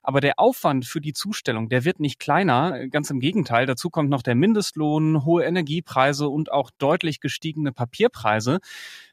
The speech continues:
Weswegen auch schon die ersten Verlage einzelne Regionen nicht mehr mit gedruckten Zeitungen beliefern, haben wir ja darüber berichtet, in Thüringen zum Beispiel und in Brandenburg.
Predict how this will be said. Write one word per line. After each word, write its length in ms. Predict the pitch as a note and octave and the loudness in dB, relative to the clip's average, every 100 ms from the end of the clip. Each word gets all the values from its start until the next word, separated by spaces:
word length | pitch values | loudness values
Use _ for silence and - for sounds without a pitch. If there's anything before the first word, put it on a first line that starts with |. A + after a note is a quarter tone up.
| - | -6
Weswegen 300 | B2+ F#3+ G3+ | -4 -2 0
auch 140 | E3+ | 2
schon 160 | - E3 | 2 0
die 80 | D3 | 2
ersten 280 | F3+ - | 0 0
Verlage 600 | E3+ D#3 C#3 D3+ E3 D#3+ - | 0 2 4 4 2 0 2
einzelne 460 | D3 E3 F3 D3+ | 0 0 0 2
Regionen 340 | C#3+ C#3+ D3+ D3 | 0 0 0 0
nicht 160 | D3 | 0
mehr 200 | D#3 C#3+ | 0 0
mit 300 | C#3+ C#3 - | 0 -6 -6
gedruckten 380 | C3 C3+ - C#3 | -8 -8 -6 -4
Zeitungen 580 | - C#3 D#3 C#3+ C#3 C3 | 0 0 4 4 2 0
beliefern, 600 | B2 C3+ - D#3 D3+ C#3 | 0 0 2 2 2 0
haben 100 | C3 | 0
wir 60 | |
ja 60 | C3 | 0
darüber 260 | B2 B2+ B2 | 0 0 0
berichtet, 480 | B2+ C#3 D3 B2 | 0 0 -2 -4
in 180 | - A#2+ | -2 -4
Thüringen 440 | - C#3+ C3+ B2 A#2 | -2 0 2 2 0
zum 180 | A#2+ | -2
Beispiel 380 | A2+ A2+ - B2 | 0 0 0 -6
und 180 | G#2+ A#2 | -6 -8
in 140 | A#2 | -8
Brandenburg. 760 | G#2+ G#2 G#2 G2+ F#2+ F2+ - - | -8 -8 -10 -12 -12 -14 -14 -20